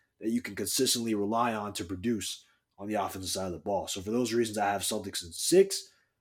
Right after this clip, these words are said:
although K D and Kyrie are gonna make those games dog fights, every single one of them. Those guys are so great at what they do.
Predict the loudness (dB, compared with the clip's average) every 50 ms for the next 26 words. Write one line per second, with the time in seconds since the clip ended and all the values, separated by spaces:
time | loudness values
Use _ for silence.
0 | _ _ -4 -2 -2 -2 0 2 2 4 4 4 2 2 0 0 0 0 2 2
1 | 2 2 2 2 2 0 -2 -4 -6 -6 -6 -6 -6 -6 -6 -6 -4 -4 -6 -8
2 | -10 -12 _ _ _ _ _ _ _ _ _ _ _ _ _ _ _ _ -6 -4
3 | -4 -4 -6 -8 -10 -12 -14 -8 -4 0 2 4 4 4 2 -2 -6 -8 -8 -8
4 | -8 -8 -4 -2 -2 0 0 0 0 0 0 -2 -4 -4 -4 -4 -6 -6 -10 -14
5 | -18 -20 _ _ _ _ _ _ _ _ _ _ _ _ _ _ _ _ _ _
6 | 0 2 2 2 2 0 0 -2 -2 -2 0 2 4 4 4 6 6 4 4 4
7 | 4 2 0 -2 -2 0 0 -2 -2 -2 -4 -6 -6